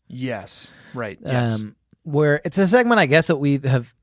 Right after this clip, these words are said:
Speaker 2: previously called Let's Guess What Happens in the Sequels. But in this case, we know that there isn't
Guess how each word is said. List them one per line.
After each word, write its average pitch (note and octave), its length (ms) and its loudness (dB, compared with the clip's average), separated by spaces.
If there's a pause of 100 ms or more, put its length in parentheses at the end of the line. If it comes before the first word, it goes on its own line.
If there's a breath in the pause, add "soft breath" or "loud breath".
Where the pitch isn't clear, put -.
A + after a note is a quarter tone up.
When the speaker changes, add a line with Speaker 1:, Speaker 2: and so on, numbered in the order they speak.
(160)
Speaker 2:
previously C#3+ 440 0
called G#2+ 360 -4
Let's A#2+ 280 -2
Guess A#2+ 240 -4
What G#2 120 -8
Happens G#2+ 420 -6
in G#2 80 -12
the G2 80 -10
Sequels. C#3+ 720 -8 (360 soft breath)
But D#3+ 120 4
in E3 100 4
this B3 160 6
case, D3 220 2
we C3+ 100 -2
know C#3+ 360 2
that B2+ 120 -4
there G2+ 240 -12
isn't B2+ 420 -4